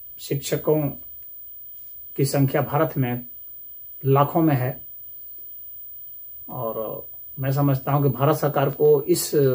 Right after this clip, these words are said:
जो potentiality है, इसको tap करना चाहिए, इस, इस, इस क्षमता का भारत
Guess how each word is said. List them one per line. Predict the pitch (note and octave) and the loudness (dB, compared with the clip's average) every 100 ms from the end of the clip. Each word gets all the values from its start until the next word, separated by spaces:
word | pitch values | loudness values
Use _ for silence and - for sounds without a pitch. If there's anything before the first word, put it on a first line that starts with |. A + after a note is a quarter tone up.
| A#2 F#2+ - - - - - - - | 0 -2 -6 -14 -20 -20 -20 -20 -14
जो | C3+ B2+ A2+ F2 - - - - | -6 -2 -2 -4 -8 -16 -16 -8
potentiality | C3+ C3 C3+ D3+ C#3+ C#3+ E3+ | -4 -2 0 0 0 4 6
है, | B2 C3 - - - - - - - - - - - - - | 4 0 -6 -10 -20 -20 -20 -20 -20 -20 -20 -20 -20 -20 -14
इसको | - C3+ - D#3 C#3 C3+ | -6 -6 4 6 6 4
tap | C3+ C#3 - | 2 -4 -2
करना | C3+ C#3+ C#3 | -2 0 0
चाहिए, | C3+ B2+ B2+ C3 C#3 | 0 2 4 4 4
इस, | C#3+ - - - | 2 -4 -12 -10
इस, | D3+ - - - | -8 -8 -10 -4
इस | F3+ E3+ | -2 -2
क्षमता | - D3 C#3+ D#3 | -2 -2 0 0
का | C#3+ | 0
भारत | C3 C3 C#3+ C#3 | 0 0 -2 -4